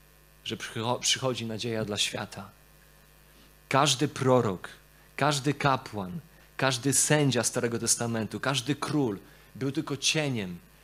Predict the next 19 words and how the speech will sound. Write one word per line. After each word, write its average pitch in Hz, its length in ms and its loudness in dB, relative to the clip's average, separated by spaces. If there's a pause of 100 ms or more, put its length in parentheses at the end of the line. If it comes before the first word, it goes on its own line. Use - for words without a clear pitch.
(100)
był 123 100 -4
tylko 151 280 -2
instrumentem, 147 840 2
był 117 100 0
tylko 139 240 0
swego 147 260 2
rodzaju 143 300 4
środkiem, 147 600 4
zapowiedzią 147 840 2 (540)
tego, 147 220 -2
który 143 240 -4
będzie 143 380 -2
arcyprorokiem, 117 1000 -4 (320)
arcykapłanem, 123 1040 2 (260)
arcysędzią, 117 920 4
arcykrólem. 120 840 0 (500)
"Oto 190 460 0 (180)
nastała 147 680 2
era", 175 460 4